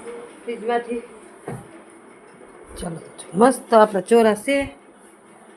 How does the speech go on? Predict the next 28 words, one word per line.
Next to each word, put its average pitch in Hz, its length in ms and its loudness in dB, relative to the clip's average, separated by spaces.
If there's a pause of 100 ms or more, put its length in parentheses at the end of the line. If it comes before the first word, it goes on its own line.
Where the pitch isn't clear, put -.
(140)
ગુવારે 202 300 -4
હારે 226 280 -4 (120)
લઈ 285 160 2
લઉં, 311 200 -2
ગુવારે 220 380 -4 (440)
કાલ 196 220 -14
ગુવારનું 214 320 -6
શાક 220 180 -6
કરું 233 240 -10
છું. - 220 2
થોડો 202 260 -4
ગુવાર 220 280 0
બીટેલો 233 300 -4
પડ્યો 277 300 0
છે. - 1800 -20
થોડો 214 160 -12 (460)
બીટી 269 280 -4
નાખીએ. 254 400 0 (1500)
ચાલો 180 240 -8 (340)
હવે 175 300 -14
દાણા 196 340 -6
ફોલવા 208 300 -2
બેસી 277 200 0
જઈએ 285 280 0
આપણે. 277 280 -2 (920)
મંડી 202 280 -2
રસોઈ 208 320 -6
કરવા. 277 340 0